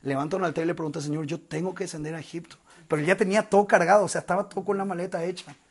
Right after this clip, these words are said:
Y el Señor le da una seguridad. Eso es un altar de seguridad. Cuando vos tenés que tomar una decisión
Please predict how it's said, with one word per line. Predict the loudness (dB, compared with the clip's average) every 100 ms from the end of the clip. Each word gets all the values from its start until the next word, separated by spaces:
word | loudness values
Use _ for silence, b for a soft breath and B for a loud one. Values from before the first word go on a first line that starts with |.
| b b b -8
Y | -6
el |
Señor | -4 -4 -4
le | -4
da | -2
una | -4 -4 -8 -12
seguridad. | -10 -6 -4 -4 -4 -6 -8 -12 _ b b -12
Eso | -8 -6
es |
un | -4
altar | -2 -2 -2 -4 -2
de | -4
seguridad. | -8 -6 -4 -4 -6 -10 B B B B
Cuando | -4 -2 -2 -4
vos | -2 0 2 0 -4 -12
tenés | -10 -10
que |
tomar | -8 -6 -4
una | -4
decisión | -6 -6 -8 -6 -6 -6